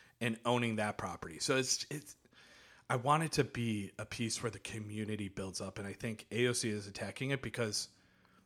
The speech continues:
they're not gonna change it to benefit the community.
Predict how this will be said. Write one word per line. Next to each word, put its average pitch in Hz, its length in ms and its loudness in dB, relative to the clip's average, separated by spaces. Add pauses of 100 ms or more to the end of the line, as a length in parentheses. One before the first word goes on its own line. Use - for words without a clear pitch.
(160)
they're 147 120 10
not 139 200 10
gonna 135 200 8
change 107 380 0
it 92 200 -8
to 104 240 2 (100)
benefit - 460 -4 (180)
the 110 80 -6
community. 82 500 -8